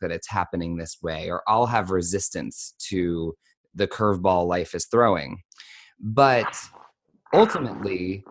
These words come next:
I get to a place of understanding, well, that curveball actually was essential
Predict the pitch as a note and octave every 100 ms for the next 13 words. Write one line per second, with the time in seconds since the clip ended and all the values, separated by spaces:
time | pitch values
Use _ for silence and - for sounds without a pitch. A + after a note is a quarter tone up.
0 | - _ - - _ _ _ _ _ _
1 | _ C3+ C3 B2 A2+ F#3+ - C#3 A2+ -
2 | G#2 F2 G2 - - A#2 A#2+ A2+ G#2+ -
3 | D#3+ E3+ G2 F2 G2+ G#2+ A#2 G#2+ A2+ F3+
4 | - - F#3+ D3+ G2 D#2+ D#2+ A#2+ C#3 _
5 | _ _ _ _ C#3 D3+ - D#3 B2+ G#2+
6 | G2+ G#2 G2+ _ _ _ A2 A#2+ A2 A2
7 | - F#3 G#3 G2+ F2 F#2+ A2+